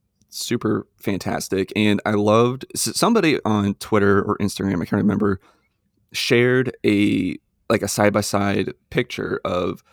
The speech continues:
Mando and, like, the ant droids building the temple, and then the little cutscene we get from The Last Jedi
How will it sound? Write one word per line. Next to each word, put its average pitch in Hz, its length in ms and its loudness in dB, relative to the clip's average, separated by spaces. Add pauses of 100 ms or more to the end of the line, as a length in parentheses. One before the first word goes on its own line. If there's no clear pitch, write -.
(340)
Mando 110 640 4
and, 104 140 0
like, 98 200 -2
the 98 500 -2
ant 101 420 -2 (120)
droids 98 500 0
building 101 320 2
the - 80 -4
temple, 80 580 -6 (360)
and 104 220 0
then 101 220 2
the 101 100 2
little 98 280 0
cutscene - 500 -2
we 101 100 -2
get 101 320 -6
from 98 600 -4
The 101 100 -4
Last 101 400 -4 (180)
Jedi 98 640 0